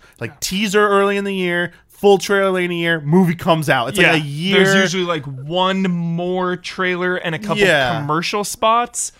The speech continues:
Speaker 2: but I love that, of
Speaker 1: I
Speaker 2: the teaser to the trailer.
Speaker 1: It feels like each trailer's still an event,
Speaker 2: Yeah.
Speaker 1: even with Marvel stuff.
Speaker 2: Yeah.
Speaker 1: But, like, they don't start it till, like, a certain, like, the, the, the
Speaker 2: Mm-hmm.
Speaker 1: hype train doesn't begin,
Speaker 2: Mm-hmm.
Speaker 1: the marketing machine doesn't begin
Speaker 2: For
Speaker 1: till
Speaker 2: sure.
Speaker 1: about, like, a y-, calendar year out usually or less.
Speaker 2: Yeah.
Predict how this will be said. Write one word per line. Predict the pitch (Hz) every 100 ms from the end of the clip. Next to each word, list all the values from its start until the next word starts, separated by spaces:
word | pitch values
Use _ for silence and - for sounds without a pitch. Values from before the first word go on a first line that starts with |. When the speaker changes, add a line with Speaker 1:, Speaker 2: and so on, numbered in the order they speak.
| _ _ _
Speaker 2:
but | 202 175
I |
love | 165 160 180 185 175 143
that, | 143 143
of | 151
Speaker 1:
I | 185
Speaker 2:
the | 139 151
teaser | - 185 165 175
to | 170
the | 151
trailer. | 139 156 135 117
Speaker 1:
It | 110
feels | 180 247 226
like | 214 -
each | 196 -
trailer's | 208 208 180
still | - 190 247
an | 254
event, | 180 208 170 143 160
Speaker 2:
Yeah. | 226
Speaker 1:
even | 262
with | 233
Marvel | 185 247 226 180
stuff. | - 151 147 - -
Speaker 2:
Yeah. | 160 -
Speaker 1:
But, | 202 202
like, | 196 151
they | 170
don't | 131 190 220
start | - 175 180
it | 185 -
till, | 175
like, | 165 156
a |
certain, | - - 175 170 143
like, | 139 131
the, | 131
the, | 123
the | 127 113
Speaker 2:
Mm-hmm. | 131 120 -
Speaker 1:
hype | 170 180 -
train | - 160 160
doesn't | 143 147
begin, | 139 127 120 120 123
Speaker 2:
Mm-hmm. | 127 117 -
Speaker 1:
the |
marketing | 117 143 165 165
machine | 160 160
doesn't | 147 139
begin | 143
Speaker 2:
For | 143
Speaker 1:
till |
Speaker 2:
sure. | 147
Speaker 1:
about, | 139
like, | 135 - _ _
a | 143 143
y-, | 120 131
calendar | - 165 165 165 151
year | 147 139 139
out | 135 135 131
usually | 131 127 135
or | 127
less. | 120 131 123 - -
Speaker 2:
Yeah. | 151